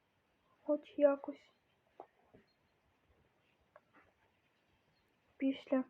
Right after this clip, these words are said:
цього бою з вовком. Так. Угу. І йдемо на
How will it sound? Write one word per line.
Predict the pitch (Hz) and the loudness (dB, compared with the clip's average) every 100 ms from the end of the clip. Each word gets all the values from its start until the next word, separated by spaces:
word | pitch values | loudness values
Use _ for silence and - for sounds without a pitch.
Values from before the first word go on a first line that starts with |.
| _ - - _ | _ -20 -20 _
цього | - 262 269 254 | -6 2 4 4
бою | 247 269 262 262 - _ - | 4 4 6 2 -2 _ -10
з | 269 262 254 - - - - _ _ _ _ _ _ _ _ _ _ _ _ _ - _ _ - | -4 -2 -4 -8 -20 -20 -20 _ _ _ _ _ _ _ _ _ _ _ _ _ -20 _ _ -4
вовком. | 254 269 262 - - 254 254 - - _ _ _ _ _ _ _ - - _ _ _ _ _ _ _ _ _ _ _ _ _ _ _ - - _ _ - | 8 10 10 6 -2 -2 -2 -10 -20 _ _ _ _ _ _ _ -20 -20 _ _ _ _ _ _ _ _ _ _ _ _ _ _ _ -20 -20 _ _ -4
Так. | - - - - - _ _ _ _ - - _ _ _ | -4 -6 -20 -20 -20 _ _ _ _ -20 -20 _ _ _
Угу. | 302 320 277 220 220 _ _ - - - - - | -2 2 0 0 -6 _ _ -20 -20 -20 -20 -6
І | 254 302 339 - - | -2 0 0 -6 -8
йдемо | 269 247 277 311 320 302 | -6 4 10 10 10 4
на | 277 277 294 | 4 4 2